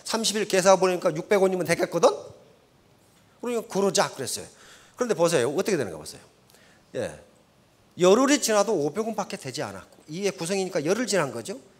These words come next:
열흘이 지나도 오백 원밖에 안 되니까 "음, 천오백 원이면 되겠구만." 그런데 날이 갈수록 어떻게 됩니까? 이십오 일이 되니까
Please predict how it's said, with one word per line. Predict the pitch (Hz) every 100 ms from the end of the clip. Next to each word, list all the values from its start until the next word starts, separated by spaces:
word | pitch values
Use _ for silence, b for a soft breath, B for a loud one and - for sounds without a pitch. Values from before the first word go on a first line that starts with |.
| b b
열흘이 | 175 233 277 262
지나도 | 220 208 214
오백 | 156 214 277
원밖에 | 269 240 240
안 | 190
되니까 | 190 180 131
"음, | 117 127 98
천오백 | - 208 190 151 123
원이면 | 131
되겠구만." | 123 110 - 78 - B B B B
그런데 | 254 269 185 180 -
날이 | 143 170 233
갈수록 | 214 196 - 214 214 -
어떻게 | 180 180
됩니까? | 151 101 - 80 - _ b b b b b b _
이십오 | 202 269 262 214 208
일이 | 240 233
되니까 | 196 180 - 120 180